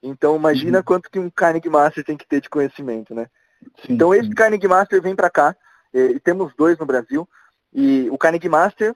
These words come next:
Speaker 1: passa esses sete dias com os candidatos a instrutor, validando se sabem cada parte do treinamento, se eles têm os pré-requisitos humanos e de conhecimento pra entregar. Ou seja, é muito sério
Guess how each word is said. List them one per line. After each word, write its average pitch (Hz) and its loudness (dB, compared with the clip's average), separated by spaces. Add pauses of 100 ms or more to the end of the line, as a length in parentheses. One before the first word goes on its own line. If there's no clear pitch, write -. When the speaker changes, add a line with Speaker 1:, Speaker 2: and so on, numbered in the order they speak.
(140)
Speaker 1:
passa 175 0
esses - -20
sete - 0
dias 190 -4
com 175 -10
os 165 -10
candidatos 147 -2
a 139 -8
instrutor, 143 -4 (300)
validando 175 -2
se - -20
sabem 170 0 (220)
cada 220 2
parte 180 0
do - -20
treinamento, 170 -8 (320)
se 147 -8
eles 143 -12
têm 160 -4
os 156 -8
pré-requisitos 143 -4 (180)
humanos 175 0 (400)
e 165 -6
de 180 -12
conhecimento 180 -2
pra 175 -4
entregar. 151 -2 (260)
Ou - 2
seja, 131 -2
é 143 -2
muito 196 -6
sério 139 0